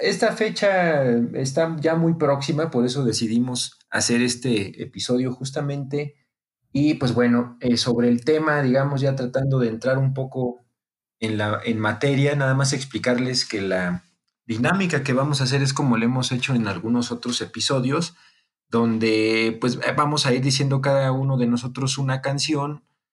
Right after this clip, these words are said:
acerca de por qué la estamos incluyendo en la playlist o por qué nos gusta, algunos datos quizás sobre estos temas, y al final, pues, nos va a quedar una playlist de miedo, amigos, una playlist para disfrutar, para que la disfruten en sus fiestas de Halloween,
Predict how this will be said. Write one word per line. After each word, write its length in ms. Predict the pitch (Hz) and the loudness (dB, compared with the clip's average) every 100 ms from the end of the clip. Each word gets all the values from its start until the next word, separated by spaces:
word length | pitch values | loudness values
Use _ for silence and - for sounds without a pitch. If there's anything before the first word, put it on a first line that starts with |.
| _ _ _ | _ _ _
acerca 340 | - - 123 139 | -4 -2 0 2
de 100 | 110 | 2
por 260 | 110 107 107 | 0 -2 0
qué 280 | 120 120 | 2 2
la 140 | 117 110 | 2 0
estamos 500 | - 117 120 - - | -2 0 0 0 -6
incluyendo 600 | 95 104 101 117 120 120 | -8 -4 0 2 2 2
en 80 | 98 | 0
la 100 | 92 | -2
playlist 480 | 120 117 120 120 | 0 4 2 2
o 80 | 98 | -2
por 180 | 90 95 | -4 -4
qué 120 | 113 | 0
nos 180 | 123 127 | 0 0
gusta, 640 | 143 143 - 127 131 135 - _ - | -2 -4 -2 -2 -2 -6 -14 _ -8
algunos 440 | 101 104 117 104 | -4 0 0 2
datos 340 | 117 120 120 - | 0 0 -2 -4
quizás 360 | 104 - 110 | -4 0 0
sobre 380 | - 113 107 101 | 0 -2 -2 -2
estos 360 | 107 - 120 - | -4 -4 -4 -2
temas, 540 | 131 131 165 - - _ _ _ _ _ _ _ 139 | -2 0 -2 -4 -8 _ _ _ _ _ _ _ 0
y 100 | 120 | 0
al 100 | 113 | 2
final, 320 | 135 139 - | 2 2 2
pues, 100 | 127 | 2
nos 140 | 120 | 2
va 60 | 131 | 0
a 40 | |
quedar 240 | 127 117 127 | 0 2 2
una 300 | 135 123 - | 2 0 0
playlist 580 | 135 135 139 135 - | 2 4 2 0 -4
de 140 | 120 107 | -6 -2
miedo, 560 | 120 131 131 135 117 | 0 2 2 2 2
amigos, 480 | 110 104 101 101 - | -2 -4 -6 -6 -2
una 240 | 139 135 139 | -2 0 0
playlist 420 | 143 139 135 - | 0 2 0 0
para 220 | 117 101 | 0 0
disfrutar, 580 | 101 - 98 101 131 - | -2 -4 -4 0 0 2
para 240 | 110 101 | 0 0
que 100 | - | 0
la 120 | 110 | 0
disfruten 580 | 110 113 - 185 - 135 | 0 -2 -4 -4 0 0
en 100 | 120 | 0
sus 200 | 117 110 | -2 -6
fiestas 400 | 135 139 139 131 | 0 0 2 0
de 100 | 104 | 0
Halloween, 560 | 110 131 131 135 135 | 0 0 0 0 -2